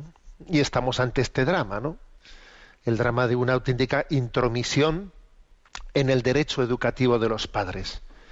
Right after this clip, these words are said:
Yo ayer envié a redes sociales el famoso vídeo de aquella rueda,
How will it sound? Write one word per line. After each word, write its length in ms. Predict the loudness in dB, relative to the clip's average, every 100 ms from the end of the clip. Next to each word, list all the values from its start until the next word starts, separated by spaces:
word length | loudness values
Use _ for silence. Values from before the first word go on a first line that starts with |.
| -20 -20 -20 -20 -20 -20 _
Yo 60 | 0
ayer 220 | 2 2
envié 260 | 2 2 2
a 60 |
redes 240 | 2 0 0
sociales 640 | 0 2 2 2 0 -10 -20 -20 _ _
el 280 | 0 2 2
famoso 640 | 0 0 0 -2 0 0 2
vídeo 360 | 0 2 2
de 80 | 2
aquella 360 | 2 0 2 0
rueda, 580 | 2 2 4 4 2